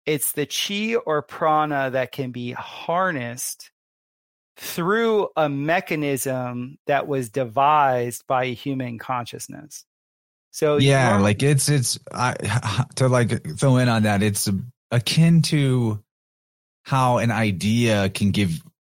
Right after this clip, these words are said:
Speaker 2: a person a ton of energy,
Speaker 1: Mm-hmm.
Speaker 2: but then that same idea to another person doesn't give them any energy.
Speaker 1: Right.
Speaker 2: Right. That, like, well, where did that come from? How come I could tell somebody they're gonna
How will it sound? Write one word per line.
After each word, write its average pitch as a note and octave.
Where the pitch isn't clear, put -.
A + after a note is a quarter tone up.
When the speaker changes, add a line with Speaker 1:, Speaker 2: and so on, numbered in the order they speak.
Speaker 2:
a G2+
person G#2+
a E2+
ton A2+
of E2+
energy, A#2+
Speaker 1:
Mm-hmm. C3
Speaker 2:
but A2
then A#2
that G#2+
same B2+
idea A2
to A2+
another G#2+
person G#2
doesn't F#2+
give F#2
them F#2
any G#2
energy. G#2
Speaker 1:
Right. A#2+
Speaker 2:
Right. G#2+
That, G2
like, F#2+
well, F2
where G2
did G2+
that F#2
come C#3
from? C2
How A#2
come A#2
I G#2+
could G2
tell G#2+
somebody G2
they're F#2+
gonna G2